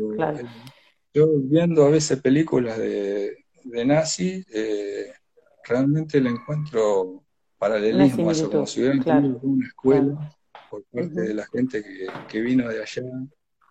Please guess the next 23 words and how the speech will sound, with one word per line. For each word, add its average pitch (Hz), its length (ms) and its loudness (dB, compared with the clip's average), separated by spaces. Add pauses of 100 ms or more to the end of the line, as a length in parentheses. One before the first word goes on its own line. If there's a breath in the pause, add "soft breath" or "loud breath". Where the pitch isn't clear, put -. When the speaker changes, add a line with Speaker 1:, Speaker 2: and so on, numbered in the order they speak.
(480)
Speaker 2:
con, 107 640 -8
escapada 123 680 2
con, 98 360 -6
con 101 240 -12
toda 117 200 0
esa 98 520 -10 (1000 soft breath)
hazaña, 104 500 -4
digamos. 95 400 -16 (1200 soft breath)
Speaker 1:
Eh, 180 440 2
Gustavo, 202 500 4
la 190 120 4
verdad 214 260 4
que 214 560 8
nos 185 160 0
quedamos 226 420 4
así, 247 640 2
escuchándote 220 1000 6
en 190 140 2
esta 214 240 2
parte. 233 400 6
Si 220 160 -6
querés, 214 400 4
eh, 180 420 2